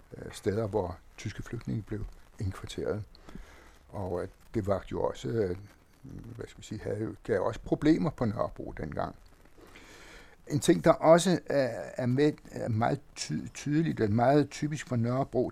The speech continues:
det er, at det er en, en udpræget arbejderbydel. Og, øh, det har jo, øh,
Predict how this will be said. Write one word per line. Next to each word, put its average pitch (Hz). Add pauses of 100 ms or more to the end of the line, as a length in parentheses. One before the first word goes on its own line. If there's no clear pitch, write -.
det 127
er, 123 (520)
at 113 (200)
det 123
er 107 (100)
en, 110
en 110 (140)
udpræget 123 (400)
arbejderbydel. 104 (1000)
Og, 101
øh, 98 (420)
det 131
har 139
jo, 104
øh, 92